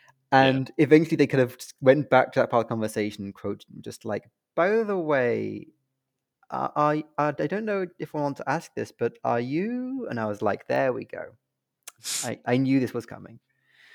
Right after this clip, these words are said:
Speaker 2: So I could then talk to them. And I've also had people,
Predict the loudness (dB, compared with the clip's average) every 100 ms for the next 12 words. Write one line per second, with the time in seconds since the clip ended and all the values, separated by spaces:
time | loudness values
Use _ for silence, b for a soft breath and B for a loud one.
0 | b b 2 2 0 -8 -6 -10 -12 -20
1 | -20 _ _ _ _ _ _ _ _ -20
2 | b b b b b 6 10 10 8 6
3 | 4 2 -2 0 0 2 2 0 -4